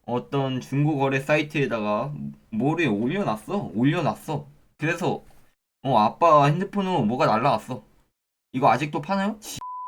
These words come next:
그 사람한테 이거 사기라고 말해달라고 하고, 그 후에, 어, 이거 회원 탈퇴까지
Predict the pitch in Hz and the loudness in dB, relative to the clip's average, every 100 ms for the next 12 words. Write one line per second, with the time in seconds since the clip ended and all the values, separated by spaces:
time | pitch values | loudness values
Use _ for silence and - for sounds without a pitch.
0 | - - - - 143 175 165 156 143 135 | -14 -14 -14 -10 -2 2 2 2 -2 -2
1 | 120 131 - - 117 110 123 120 110 - | -4 -6 -10 -12 -8 -4 -4 -4 -8 -12
2 | - 214 208 185 147 110 135 143 123 127 | -2 0 4 2 4 4 4 4 2 2
3 | 135 147 120 117 - 139 139 160 147 120 | 2 2 0 -6 -6 0 0 0 -2 -4
4 | 127 - - _ 120 113 110 110 123 117 | -6 -12 -18 _ -8 -4 -4 -2 -2 -2
5 | 104 - 156 156 147 170 170 170 147 135 | -4 -6 -4 -2 0 -2 -2 -4 -2 -4
6 | 120 117 | -4 -8